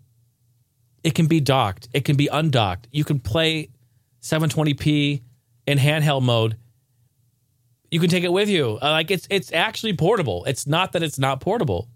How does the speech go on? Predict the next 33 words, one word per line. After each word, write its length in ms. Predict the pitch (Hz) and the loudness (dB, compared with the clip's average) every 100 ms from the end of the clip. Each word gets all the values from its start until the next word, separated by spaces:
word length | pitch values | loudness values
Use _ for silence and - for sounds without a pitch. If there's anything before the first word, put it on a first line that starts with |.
| _ _ _ - | _ _ _ -4
It's 160 | 160 180 | -2 0
not 200 | 208 202 | 0 0
a 20 | |
Virtual 400 | 147 208 - 147 | 0 -2 2 2
Boy. 360 | 113 95 87 - _ _ _ _ _ _ _ _ _ _ _ _ _ | 2 -2 -4 -12 _ _ _ _ _ _ _ _ _ _ _ _ _
Right 220 | 131 135 147 | 0 2 2
here. 240 | 175 113 | 0 -2
It's 140 | 117 147 | -2 0
not 140 | 185 | 0
a 40 | |
<laughs> 140 | 180 151 | 0 0
Virtual 400 | 262 - 202 139 | 0 2 2 2
Boy. 340 | 117 101 87 - _ _ _ _ _ _ _ _ _ _ _ _ _ _ _ | 2 0 -2 -8 _ _ _ _ _ _ _ _ _ _ _ _ _ _ _
The 100 | 165 | -4
Switch 280 | - 233 233 | -2 -2 -2
is 120 | 196 | -4
fantastic. 760 | 202 190 196 226 294 - 92 - _ _ _ _ _ _ _ _ _ _ _ _ _ _ _ _ _ _ _ _ _ _ _ _ _ _ _ _ _ _ _ _ _ _ _ _ - | -2 -2 -2 -2 -2 -4 -4 -8 _ _ _ _ _ _ _ _ _ _ _ _ _ _ _ _ _ _ _ _ _ _ _ _ _ _ _ _ _ _ _ _ _ _ _ _ -20
Do 200 | - 175 | -4 0
you 40 | |
remember 240 | 190 262 208 | 0 2 0
not 200 | 165 156 | 0 0
too 100 | 175 | 0
many 180 | 151 131 | 2 2
years 260 | 123 123 | 2 2
ago, 240 | 131 131 135 | 2 2 2
maybe, 420 | 143 147 139 143 | 2 2 0 -2
I 100 | 135 | -2
wanna 160 | 208 240 | -2 -2
say 180 | 180 | 0
maybe 240 | 165 143 127 | 0 0 0
three 220 | - 135 | 0 2
years 240 | 131 131 | 2 2
ago, 320 | 143 143 156 | 2 0 0